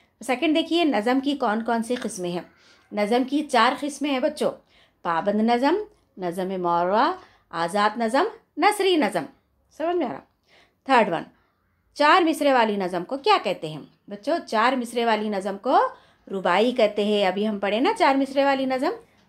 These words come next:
उसको रुबाई कहते हैं। अभी हम देखो मरकज़ी ख़्याल पढ़ेंगे। अमजद हैदराबादी अपनी पहली रुबाई के ज़रिए इस बात की तरगीब देते हैं कि ये दुनिया इंसान के लिए एक मुसाफिर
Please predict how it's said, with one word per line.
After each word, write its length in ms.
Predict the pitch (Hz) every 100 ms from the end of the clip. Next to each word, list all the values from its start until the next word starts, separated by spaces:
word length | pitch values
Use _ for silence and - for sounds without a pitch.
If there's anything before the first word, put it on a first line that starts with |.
| -
उसको 280 | 208 - 349
रुबाई 420 | 247 190 185 277
कहते 380 | 262 196 185 170
हैं। 160 | 143 - _ _ -
अभी 160 | 226
हम 160 | 240 262
देखो 280 | 262 269 370
मरकज़ी 480 | 277 180 196 202 254
ख़्याल 300 | 277 285 294
पढ़ेंगे। 460 | 285 277 269 285 285 _ _ _ _ _ _ _ _ _ _ _ _ _
अमजद 300 | 214 226 427
हैदराबादी 840 | 302 214 196 185 180 175 202 208 - _ _
अपनी 300 | 214 214 311
पहली 400 | 359 214 214 233
रुबाई 560 | 247 208 180 175 190 202 _ _ _ _
के 120 | -
ज़रिए 560 | 180 185 180 185 185 196 _ _ _ _ _ _ _ _ _ _ _ _ _ -
इस 160 | 403
बात 240 | 269 233 226
की 60 |
तरगीब 480 | 233 214 190 240 349
देते 340 | 240 208 202 185
हैं 300 | 196 202 202
कि 120 | 196
ये 200 | 196 220
दुनिया 340 | 196 190 190
इंसान 440 | 185 180 226 254 285
के 100 | 254
लिए 240 | 202 190
एक 340 | 196 254 370 220
मुसाफिर 600 | 185 196 180 240 403